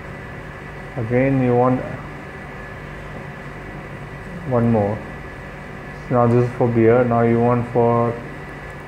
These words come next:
uh, whiskey.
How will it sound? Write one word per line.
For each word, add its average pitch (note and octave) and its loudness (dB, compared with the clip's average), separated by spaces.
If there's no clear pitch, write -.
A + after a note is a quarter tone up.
uh, A#2 0
whiskey. A#2 0